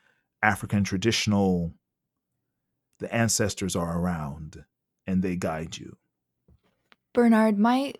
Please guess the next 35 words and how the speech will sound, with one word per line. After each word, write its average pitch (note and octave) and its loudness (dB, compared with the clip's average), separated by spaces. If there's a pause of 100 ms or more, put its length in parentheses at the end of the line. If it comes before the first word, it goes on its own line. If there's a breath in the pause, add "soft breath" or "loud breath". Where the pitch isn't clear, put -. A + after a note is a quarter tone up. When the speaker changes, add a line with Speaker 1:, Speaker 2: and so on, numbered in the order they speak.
Speaker 2:
co-host A#3+ -2 (100)
Zandra, E3+ -2 (340)
she - 2
lives A3+ 8
in F#3 6
Scotland, - -4 (160)
and F3 -2
she's F#3 0
a E3+ -2
very G3 4
engaged E3 0 (100)
audience G3+ 2
member E3+ 0
and D#3+ -4
sometimes E3 -4
critic - -8
at - -6
the - -8
Edinburgh, E3+ -4 (180)
uh, G1+ -8 (720 loud breath)
the - 4
Edinburgh F#3 8 (260)
Fe-, - 4
what A#3+ 6
is D4 4
it E4 2
called? G4 4
Speaker 1:
The G#3 10
Speaker 2:
The F#3 6
Speaker 1:
Fringe F3 12
Festival. G2 10 (120)
Speaker 2:
Fringe D4+ 2
Festival. A3 12
Thank D#4+ 6
you. F#3+ 8